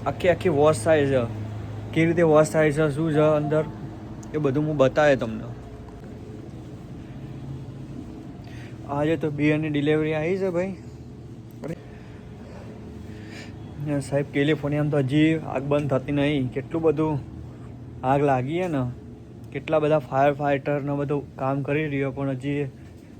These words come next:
એના એ જ છે પોઝિશન. ભારતના બધા આજુબાજુના દેશો તૈયાર છે મદદ માટે,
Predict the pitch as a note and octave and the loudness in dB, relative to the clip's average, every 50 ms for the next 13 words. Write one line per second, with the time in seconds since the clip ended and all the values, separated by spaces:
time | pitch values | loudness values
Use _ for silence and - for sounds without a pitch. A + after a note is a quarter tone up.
0 | - - - - - - C#3 D3 D3 D#3 D#3 D3+ D3 D3+ D3 - - - C#3+ B2+ | -18 -18 -18 -18 -12 -6 -4 -2 0 2 2 2 2 2 0 -2 -4 -2 -2 -2
1 | A#2+ A#2 - - - - - - - - - C#3 C3+ B2+ B2+ C3 B2 C3+ B2 A#2+ | -2 -4 -10 -12 -16 -18 -18 -18 -14 -4 0 0 0 0 0 -6 -6 -6 -6 -8
2 | A#2 - - - - - - - - - - - - - - - - - - - | -8 -10 -14 -16 -18 -16 -16 -16 -16 -16 -16 -18 -18 -18 -18 -18 -18 -18 -18 -20
3 | - - - - B2+ A#2+ C#3 C#3 C3 C3+ C#3+ D3+ D3 C3+ - - - D3+ D3+ C#3+ | -20 -14 -8 -6 -2 2 4 4 6 6 6 6 4 4 0 -6 -2 0 2 2
4 | C#3 B2 D3+ E3 E3+ E3 D3+ D#3+ D#3+ D#3+ D#3+ D3+ D#3+ D#3+ D#3 D3+ D3 C#3 E3 D3+ | 4 6 8 8 8 8 6 4 4 2 4 4 2 2 2 2 2 0 -2 -2
5 | - D3+ C#3 D3 D3+ D3+ D3 C#3 D3+ C#3+ C3+ C3 C3+ C#3 B2 C3+ C3+ B2+ B2+ A#2+ | -2 0 2 4 4 4 4 4 0 0 0 2 2 0 0 -2 -4 -4 -4 -2
6 | - A#2 A#2 | -4 -4 -6